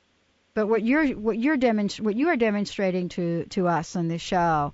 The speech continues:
is the power of saying yes and stepping out on courage and faith and, and really declaring what your purpose is. And now the journey continues. And, uh, I'd like to let our listeners know that,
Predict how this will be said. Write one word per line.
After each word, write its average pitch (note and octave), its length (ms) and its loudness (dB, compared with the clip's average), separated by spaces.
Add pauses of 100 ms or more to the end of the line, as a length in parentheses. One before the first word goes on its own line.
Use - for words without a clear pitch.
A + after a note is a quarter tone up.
(400)
is F#3+ 160 0
the G3 100 -2
power F3 420 4
of D#3 60 -2
saying D#3 300 0
yes D#3 460 -2 (680)
and F3+ 160 0
stepping F#3+ 340 0
out F3+ 200 0
on E3 120 0
courage D#3 520 -2
and D3+ 120 -4
faith D#3 520 -4 (480)
and, F#3+ 400 4
and F3+ 320 0
really G#3 260 4
declaring E3+ 540 0
what D#3+ 120 -4
your E3+ 120 -4
purpose E3+ 440 -6
is. D#3+ 440 -6 (720)
And G3 180 4
now G#3 260 6
the G#3 120 0
journey F#3+ 260 0
continues. F3+ 840 -2
And, F#3+ 440 0
uh, F3+ 240 2 (320)
I'd G#3 140 2
like A3+ 180 4
to B3+ 80 -2
let G#3 160 2
our F#3+ 100 2
listeners F3+ 480 0
know F3 380 2
that, E3 280 -4